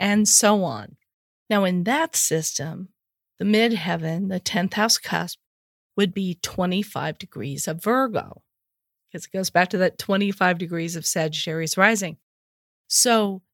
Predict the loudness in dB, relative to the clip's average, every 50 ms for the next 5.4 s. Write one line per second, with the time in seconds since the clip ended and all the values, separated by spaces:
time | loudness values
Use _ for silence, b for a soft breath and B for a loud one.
0 | _ -2 0 0 0 0 -2 -4 -6 -10 -16 _ _ -2 -2 0 0 -2 -4 -4
1 | -4 -4 -4 -4 -4 _ -8 -8 -6 -6 -8 -8 -10 _ _ _ _ _ _ -4
2 | -2 0 0 2 4 6 6 6 6 4 2 0 0 -2 -6 -4 -4 -4 -4 -4
3 | -6 -12 -16 -14 -6 -2 -2 -2 -2 -2 -4 -4 -2 -2 -2 0 -2 -2 -4 -2
4 | -2 -2 -2 -2 0 0 0 0 0 -2 -4 -4 -4 -4 -4 -6 -6 -4 -4 -2
5 | -2 -4 -6 -8 -10 -12 _ _